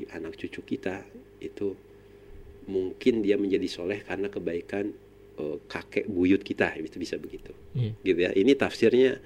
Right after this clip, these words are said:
Speaker 1: para ulama ketika mereka menafsirkan firman Allah Subhanahu wa taala dalam Al-Qur'an surat Al-Kahfi. Gitu ya, dalam Quran surat Al-Kahfi tentang,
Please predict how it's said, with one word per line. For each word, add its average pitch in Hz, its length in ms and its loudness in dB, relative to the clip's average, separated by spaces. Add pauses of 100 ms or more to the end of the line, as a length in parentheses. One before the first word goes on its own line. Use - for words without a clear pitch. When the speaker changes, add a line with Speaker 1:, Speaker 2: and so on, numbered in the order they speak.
(340)
Speaker 1:
para 95 240 2
ulama 90 340 4
ketika 98 340 0
mereka 95 260 2
menafsirkan 95 600 0
firman 87 300 0
Allah 82 200 0
Subhanahu 82 440 -6
wa 80 100 -6
taala 85 180 -6
dalam 85 260 -2
Al-Qur'an 90 400 -6
surat 85 260 -10
Al-Kahfi. - 560 -14 (640)
Gitu 78 100 -8
ya, 82 140 -2
dalam 80 240 -4
Quran 85 300 -8
surat 80 220 -8
Al-Kahfi - 520 -4
tentang, 82 400 -4